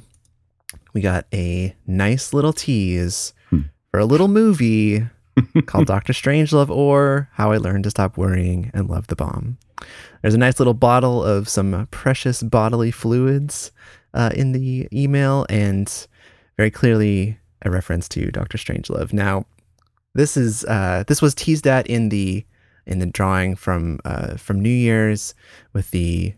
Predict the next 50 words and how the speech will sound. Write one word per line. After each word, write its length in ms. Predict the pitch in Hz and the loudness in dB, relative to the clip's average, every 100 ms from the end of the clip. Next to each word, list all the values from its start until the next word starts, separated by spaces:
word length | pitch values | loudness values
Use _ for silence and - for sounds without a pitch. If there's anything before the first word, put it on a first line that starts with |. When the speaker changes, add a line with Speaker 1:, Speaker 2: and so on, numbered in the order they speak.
| - | -8
Speaker 1:
little 160 | 95 90 | -6 -4
angel 340 | 101 92 92 | -4 -2 -2
riding 420 | 92 92 90 92 92 | -2 -2 -2 -6 -8
the 80 | - | -6
bomb. 540 | 104 107 110 117 120 _ _ _ _ _ _ - - _ _ - | -2 0 0 -2 -6 _ _ _ _ _ _ -20 -20 _ _ -4
Uh, 360 | 104 95 95 - | -2 -2 -2 -4
it 140 | 113 | -6
seems 320 | - 120 131 | -2 0 2
like, 340 | 131 131 - - - - _ - | 2 0 -6 -20 -20 -20 _ -2
seems 180 | 120 | 2
like 120 | 127 127 | 4 4
it's 120 | 117 | 2
definitely 280 | 127 135 127 | 2 4 2
happening. 400 | 139 139 117 110 | 2 2 2 4
I 60 | |
think 180 | 214 226 | 2 2
it 40 | |
was 140 | 165 127 | 2 2
even 220 | 127 117 | 0 0
confirmed 720 | - 92 - 104 101 98 95 - - - _ | -2 -6 -2 0 2 0 -4 -10 -20 -20 _
that 280 | 101 107 - | 0 2 2
same 260 | - 104 104 | 0 0 2
day, 420 | 101 95 95 90 - | 2 2 2 0 -2
uh, 360 | 90 92 95 - | -4 -2 -4 -4
at 140 | 104 - | -4 0
the 100 | 95 | 0
Wexner 420 | 92 - 110 98 | 0 -2 -2 -2
Talk, 440 | 90 87 87 - _ - _ _ - | 0 -2 -2 -10 _ -20 _ _ -2
Speaker 2:
Yeah. 180 | 71 | 0
Speaker 1:
um, 300 | - - - - 220 _ _ | 0 -2 -8 -16 -20 _ _
by, 540 | 120 110 104 98 92 92 | -12 -2 2 4 2 2
uh, 280 | 87 80 - - | 0 0 -2 0
by 140 | 95 | 0
Lee 160 | 95 87 | 0 -2
Klein 420 | - 117 104 101 | 0 0 2 0
when 80 | 92 | -2
he 100 | 92 | -4
was 140 | 92 | -4
there. 400 | - 104 98 90 - - - | 0 2 2 -2 -6 -20 -12
Um, 340 | - 90 85 95 | -4 -2 0 2
we'll 100 | 123 | 4
get 120 | 131 | 2
to 200 | - 98 | 2 -2
the 240 | 80 87 87 | 0 -2 -2
Wexner 280 | 95 - | -2 -4
Talk 200 | - - | -8 -6
a 40 | 90 | -4
little 140 | 95 | -4
bit 140 | 80 90 | -2 -2
later. 320 | 92 92 | 0 0